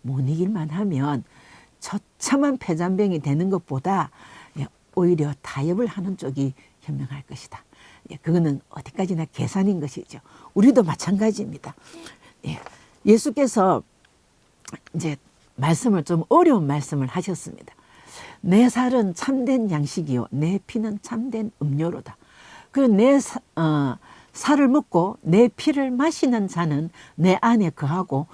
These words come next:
나도 그 안에 거하나니." 그랬습니다. 아, 그러니까 제자들이, 아니, 또 따라가는 사람들이,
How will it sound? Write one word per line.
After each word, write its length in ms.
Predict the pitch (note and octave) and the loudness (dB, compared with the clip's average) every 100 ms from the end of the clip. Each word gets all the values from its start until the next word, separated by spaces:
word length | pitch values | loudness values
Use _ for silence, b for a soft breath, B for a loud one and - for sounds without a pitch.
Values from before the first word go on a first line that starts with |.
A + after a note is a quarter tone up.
| b | b
나도 380 | - F#3+ G3+ F3 | -2 0 2 0
그 200 | - D#3 | -4 -2
안에 420 | D3 E3 G3+ F#3 - _ - | 0 2 0 -2 -6 _ -8
거하나니." 800 | C#3+ C#3+ C#3 D3+ C#3 C#3+ C3+ - | -4 -2 -4 -6 -8 -10 -14 -14
그랬습니다. 520 | F#3+ C#3 - _ _ b b b b b b b | -16 -14 -20 _ _ b b b b b b b
아, 100 | B3+ | 0
그러니까 260 | C#4+ D#4 C4 - | 2 2 0 -2
제자들이, 560 | - G#3 C4 C4 A3+ F3+ b b | 2 4 4 2 0 -2 b b
아니, 280 | B3 C4+ F#3 - b b b _ - | 2 2 2 -4 b b b _ 0
또 100 | A3+ | 4
따라가는 480 | - D4+ B3+ A#3 A#3+ | 6 4 4 2 2
사람들이, 460 | A3 G#3 G3+ F3 | 0 2 0 -2